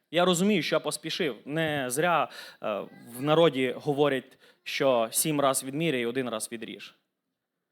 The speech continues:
Друге, як ми можемо навчитись робити речі якісно, це тренування і навчання. Питання до вас просте.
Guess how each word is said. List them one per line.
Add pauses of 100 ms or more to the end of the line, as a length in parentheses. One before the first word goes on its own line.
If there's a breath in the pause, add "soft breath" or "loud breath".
(1800)
Друге, (360)
як
ми
можемо (120)
навчитись (420)
робити
речі
якісно,
це (600 soft breath)
тренування
і
навчання. (2250)
Питання
до
вас
просте.